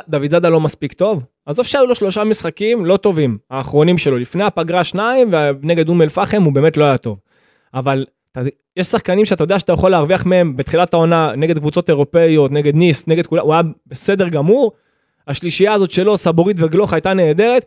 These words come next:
אני לא חושב שצריך לוותר עליו כזה מהר כמגן שמאלי. ראית אתמול שהוא מעדיף גם את יונתן כהן וגם את חוזז לפני דוד זאדה,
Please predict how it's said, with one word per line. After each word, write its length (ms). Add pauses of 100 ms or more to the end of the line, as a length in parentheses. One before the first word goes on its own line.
(280)
אני 100
לא 80
חושב 200
שצריך 300
לוותר 340
עליו 160
כזה 220
מהר 140
כמגן 300
שמאלי. 320 (360)
ראית 180
אתמול 460
שהוא 260
מעדיף 440 (480)
גם 220
את 100
יונתן 320
כהן 380 (200)
וגם 240
את 100
חוזז 520 (840)
לפני 240
דוד 220
זאדה, 260